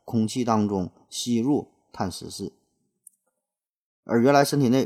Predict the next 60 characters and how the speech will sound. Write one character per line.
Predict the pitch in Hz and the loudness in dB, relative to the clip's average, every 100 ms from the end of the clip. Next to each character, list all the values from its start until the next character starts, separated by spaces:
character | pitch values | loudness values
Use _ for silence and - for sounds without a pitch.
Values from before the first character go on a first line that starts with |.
| - | 0
保 | 113 101 | 2 2
留 | 98 120 | 2 0
的 | 135 | 0
这 | 131 | -2
些 | 113 98 - - | -2 -4 -6 -4
碳 | 117 | -4
十 | 95 | -4
四 | 87 98 - _ _ - | -8 -10 -10 _ _ -10
就 | 110 | -8
会 | 98 104 82 _ _ | -4 -6 -6 _ _
逐 | - 98 | -10 -6
渐 | 113 120 | -2 0
的 | 95 78 _ _ _ | -2 -6 _ _ _
一 | 120 110 | -6 -2
点 | 107 | -2
点 | 107 - | -2 -4
的 | 80 - _ | -10 -14 _
衰 | - 101 | -8 -4
变 | 104 92 | -4 -6
哈， | 95 90 | -8 -8
一 | |
点 | 98 | -8
点 | 92 - | -8 -10
的 | - - | -14 -18
减 | - 95 95 | -8 -6 -6
少。 | - - _ _ - | -8 -14 _ _ -10
也 | 104 | -8
就 | 113 | -6
是 | 117 113 | -6 -4
说， | 107 | -4
这 | 101 | -6
个 | 101 | -6
尸 | - 123 | -6 -6
体 | 117 90 | -4 -4
内 | 107 | -4
的 | 95 90 | -4 -8
碳 | - 110 | -8 -8
十 | - 92 | -6 -2
二 | 120 104 | -2 -2
的 | 90 | -6
比 | - 71 | -10 -10
例 | 98 | -8
在 | 104 | -8
上 | 95 113 104 | -8 -6 -6
升， | 90 87 | -6 -10
碳 | 110 95 | -8 -10
十 | 95 | -10
四 | 95 101 | -10 -10
的 | 87 - | -10 -12
比 | - - | -16 -10
例 | 120 104 - | -8 -8 -8
在 | 92 - | -12 -10
下 | - 92 | -10 -10
降， | 90 113 - _ _ - | -8 -10 -10 _ _ -20
就 | |
这 | - 90 | -14 -12
么 | |
个 | 80 | -10
变 | 82 - | -10 -10
化。 | 82 78 | -10 -14